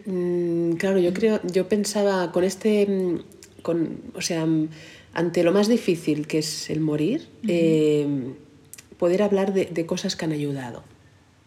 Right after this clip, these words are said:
Speaker 2: Ujú.
Speaker 1: ¿no? Y que han ayudado de alguna manera a conseguir esta, esta paz que en cada persona será de una forma diferente, porque es como lo que yo más he aprendido en la vida, es como que no hay,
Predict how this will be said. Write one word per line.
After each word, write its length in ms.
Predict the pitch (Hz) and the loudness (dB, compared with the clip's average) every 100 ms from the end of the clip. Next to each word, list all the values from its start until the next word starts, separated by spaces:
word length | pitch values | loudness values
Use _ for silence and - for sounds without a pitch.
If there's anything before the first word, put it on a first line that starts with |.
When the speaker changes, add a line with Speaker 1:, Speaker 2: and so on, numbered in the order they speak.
| _ | _
Speaker 2:
Ujú. 220 | 185 151 170 | -10 -8 -8
Speaker 1:
¿no? 120 | 226 - - - - - - | -8 -12 -20 -20 -20 -20 -6
Y 120 | 180 | -6
que 600 | 170 - 170 165 160 160 165 | -4 0 2 4 4 2 0
han 220 | 175 185 | 0 0
ayudado 680 | 190 185 180 180 196 196 - | 2 2 2 0 0 -2 -6
de 140 | 180 165 | -6 -4
alguna 260 | 170 175 | -2 -2
manera 220 | 170 175 | 0 -2
a 40 | 180 | -2
conseguir 460 | 170 - 165 180 | -2 0 0 0
esta, 380 | 190 - 170 156 - | -2 -4 -6 -6 -6
esta 300 | 165 170 165 | -8 -8 -8
paz 200 | 180 - | -8 -6
que 80 | 185 | -6
en 40 | |
cada 200 | 190 202 | -4 -4
persona 340 | 190 - 196 | -4 -4 -4
será 220 | 196 170 165 | -4 -4 -4
de 60 | |
una 140 | 175 147 | -4 -6
forma 260 | 156 160 | -6 -4
diferente, 680 | 156 151 - 143 202 196 139 - - - - - - _ _ _ | -4 -6 -8 -4 -4 -4 -10 -16 -20 -20 -20 -20 -20 _ _ _
porque 600 | 156 151 - 151 147 147 | -12 -10 -6 -2 0 0
es 120 | 147 - | -4 -6
como 640 | 160 160 151 151 147 147 | -2 -2 0 0 -2 -2
lo 140 | 151 151 | -4 -4
que 180 | 151 151 | -2 -2
yo 100 | 160 | 0
más 320 | 175 170 - | -2 -4 -6
he 20 | |
aprendido 420 | 170 160 156 160 156 | -6 -2 0 2 0
en 60 | |
la 100 | 151 | 0
vida, 200 | 147 180 | 0 0
es 120 | 196 | -2
como 260 | - 160 151 | -4 -4 -4
que 100 | 160 | -4
no 80 | 156 | -2
hay, 160 | 160 | -2